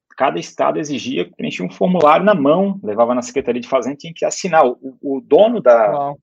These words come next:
Speaker 1: da, do, da homologação tinha que assinar. Então, pô, como que escala um negócio desse Brasil afora,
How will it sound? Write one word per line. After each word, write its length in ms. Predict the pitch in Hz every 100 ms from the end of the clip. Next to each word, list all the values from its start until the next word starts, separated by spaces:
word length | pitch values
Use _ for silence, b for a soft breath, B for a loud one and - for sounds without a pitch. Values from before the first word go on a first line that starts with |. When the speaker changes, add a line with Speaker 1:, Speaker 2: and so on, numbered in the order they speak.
| _
Speaker 1:
da, 320 | 101 98 98
do, 200 | 95 117
da 120 | 120
homologação 600 | 131 135 135 - - 170
tinha 160 | 185 190
que 80 |
assinar. 320 | 160 - 131 151
Então, 160 | 147 -
pô, 100 | 190
como 200 | 202 214
que 80 | 220
escala 420 | - - 160 143
um 60 |
negócio 440 | 131 117 123 127 110
desse 300 | 117 131 117
Brasil 320 | 113 107 120
afora, 560 | 117 - 113 139 196